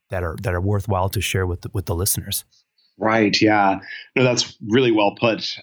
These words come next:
Speaker 2: uh, Mario. And, and it is so true that if we're open,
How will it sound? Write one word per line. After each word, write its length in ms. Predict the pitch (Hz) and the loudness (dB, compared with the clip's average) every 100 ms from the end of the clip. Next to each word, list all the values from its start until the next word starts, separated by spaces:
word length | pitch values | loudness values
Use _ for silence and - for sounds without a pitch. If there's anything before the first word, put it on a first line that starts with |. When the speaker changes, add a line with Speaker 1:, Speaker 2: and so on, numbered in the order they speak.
| - | -2
Speaker 2:
uh, 280 | 95 98 101 | 0 0 2
Mario. 480 | 117 101 101 95 101 | 2 4 4 2 2
And, 180 | 110 101 | 0 0
and 320 | - 101 98 98 | 2 2 2 2
it 120 | 113 | 2
is 240 | 117 113 - | 4 4 4
so 180 | 104 98 | 2 2
true 640 | - 123 110 95 92 85 - - - _ - | 4 6 6 4 2 0 -10 -18 -18 _ -2
that 120 | 113 | 0
if 140 | 113 - | 0 2
we're 180 | 113 - | 2 4
open, 720 | 175 202 104 95 110 156 165 | 2 2 0 0 2 2 0